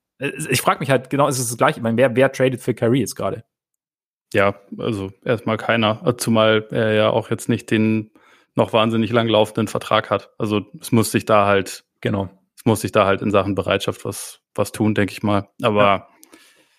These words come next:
Speaker 2: keine Ahnung, la-, lass uns, lass uns mal über Basketball reden, oder?
Speaker 1: Würde ich
Speaker 2: So,
Speaker 1: auch sagen.
Speaker 2: <laughs> wie
Speaker 1: Würde ich auch sagen.
Speaker 2: die Offseason war lang genug, das war jetzt auch schon,
Speaker 1: Ja.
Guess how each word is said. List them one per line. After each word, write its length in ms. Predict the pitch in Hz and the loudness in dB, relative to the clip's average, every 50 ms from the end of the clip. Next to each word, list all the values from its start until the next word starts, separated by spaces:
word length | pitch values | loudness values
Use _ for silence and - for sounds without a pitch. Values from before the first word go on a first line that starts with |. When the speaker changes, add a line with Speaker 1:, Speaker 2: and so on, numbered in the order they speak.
| _ _ _ _ _ | _ _ _ _ _
Speaker 2:
keine 220 | - 151 147 113 95 | -2 0 0 0 0
Ahnung, 220 | 95 95 98 92 | -2 -4 -4 0
la-, 160 | - 131 147 143 | 0 0 0 2
lass 160 | 156 139 156 | 0 0 0
uns, 160 | 170 143 - - | 0 -4 -6 -4
lass 160 | 151 160 160 139 | 0 0 0 0
uns 80 | 123 | 0
mal 80 | 131 123 | 0 0
über 140 | 107 101 95 | 2 2 2
Basketball 400 | 92 95 113 - - - - 95 | 2 2 0 -2 -4 -8 -6 -6
reden, 220 | 87 92 90 92 98 | -4 -4 -6 -4 -2
oder? 300 | 104 127 135 127 131 _ - | 0 0 0 0 -2 _ 0
Speaker 1:
Würde 160 | 156 143 120 | 0 2 4
ich 40 | 120 117 | 4 2
Speaker 2:
So, 40 | |
Speaker 1:
auch 0 | |
sagen. 260 | 113 113 107 101 101 95 | 2 0 -2 -4 -4 -10
Speaker 2:
<laughs> 80 | - - | -10 -10
wie 180 | 104 - - | -10 -8 0
Speaker 1:
Würde 140 | 131 135 120 | 0 2 2
ich 60 | 123 | 4
auch 120 | 117 120 120 | 2 2 2
sagen. 240 | 117 117 110 101 - - | 2 0 -2 -2 -2 2
Speaker 2:
die 80 | 131 | 2
Offseason 360 | 135 135 - - 151 135 127 | 2 2 2 2 0 0 2
war 100 | 123 120 | 0 0
lang 160 | 110 117 123 117 | 2 2 0 0
genug, 300 | 117 110 110 120 117 - | -2 -2 -2 -2 -2 -2
das 180 | - - - | -4 -2 2
war 80 | 120 113 | 2 2
jetzt 120 | 110 - 120 | 2 2 -2
auch 80 | - | -6
schon, 180 | - - 113 107 | 0 0 0 0
Speaker 1:
Ja. 120 | 127 123 | 0 -2